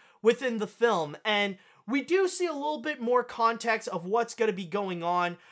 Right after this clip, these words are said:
Uh, not just Helen doing superhero work and all that stuff, but how she became a superhero and how, like, she ended up getting a new job, and where you got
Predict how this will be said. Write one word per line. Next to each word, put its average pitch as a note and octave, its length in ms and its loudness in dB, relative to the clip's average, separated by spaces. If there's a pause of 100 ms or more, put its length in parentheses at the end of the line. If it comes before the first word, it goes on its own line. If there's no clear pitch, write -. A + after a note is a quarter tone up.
(120)
Uh, F#3 180 2
not C#4 320 2
just C4 320 0
Helen G#3+ 400 0
doing F#3 400 -4
superhero G3+ 580 -4
work F#3 220 -6
and F3 100 -6
all E3+ 140 -2
that E3 240 0
stuff, E3+ 400 -2 (320)
but B3 280 4
how D4 500 0
she B3 240 -8
became F3+ 560 -4
a E3+ 120 -4
superhero E3+ 920 -2 (360)
and F#3+ 260 -4
how, F#3+ 380 4
like, F3 240 0
she F#3 220 -6
ended F#3 160 -2
up F3 160 -4
getting E3 420 0
a F3 80 -4
new D3+ 240 -6
job, A3+ 580 6 (220)
and F3 380 0
where F3+ 160 2
you F3+ 140 -2
got E3 420 8